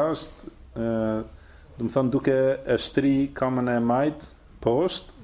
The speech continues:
edhe duke ul mbi, e, barkun e këmbës majt, ose shputën, do të thënë, pjesën e poshtme të këmbës majt,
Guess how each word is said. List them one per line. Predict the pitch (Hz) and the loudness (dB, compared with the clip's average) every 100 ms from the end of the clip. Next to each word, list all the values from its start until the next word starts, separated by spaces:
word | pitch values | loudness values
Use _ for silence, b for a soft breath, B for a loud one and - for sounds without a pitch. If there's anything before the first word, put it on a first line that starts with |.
| 131 | 0
edhe | 131 | 2
duke | 131 135 | 0 2
ul | 123 135 185 196 208 B B B B | 2 2 0 -2 -8 B B B B
mbi, | 113 139 170 165 | 0 4 4 2
e, | 170 - - - - - 123 117 110 107 107 | -4 -12 -12 -12 -12 -10 -6 -4 -4 -4 0
barkun | 143 165 - 143 | 2 2 -2 -2
e | 131 | -2
këmbës | 131 120 113 110 | -2 -2 -4 -2
majt, | 98 87 | -2 -2
ose | 107 127 117 113 113 - | 0 2 4 4 2 0
shputën, | - 147 123 107 107 | -6 -2 -2 -2 -6
do | 110 | -4
të | |
thënë, | 120 117 | -6 0
pjesën | 143 135 127 | 0 2 0
e | 117 | 0
poshtme | 139 135 135 | 0 0 -4
të | 123 | -4
këmbës | - 123 110 - | -4 -2 -2 -2
majt, | 113 131 180 | -2 -2 -4